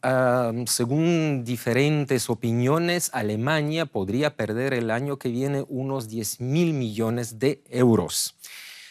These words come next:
Se espera que las importaciones rusas el año que viene bajarán en un cuarenta por ciento. Obviamente que diferentes países de, eh, de la Unión Europea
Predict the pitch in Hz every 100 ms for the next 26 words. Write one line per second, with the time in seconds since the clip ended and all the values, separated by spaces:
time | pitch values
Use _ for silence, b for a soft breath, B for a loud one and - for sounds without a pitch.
0 | B - - 127 - - 180 190 - -
1 | 151 147 151 147 135 139 120 - 120 151
2 | 151 - - 143 190 - 104 123 160 -
3 | - 117 110 131 147 135 127 147 147 -
4 | 107 104 107 117 123 143 131 135 123 -
5 | 123 127 165 143 - - - - - 69
6 | - - - B B B - 110 123 151
7 | 151 160 - 135 - _ _ _ 123 110
8 | 127 185 196 185 - 151 151 139 117 120
9 | 117 113 110 104 101 95 85 - 110 107
10 | 98 95 92 85 87 - 117 107 113 131
11 | 143 156 156 156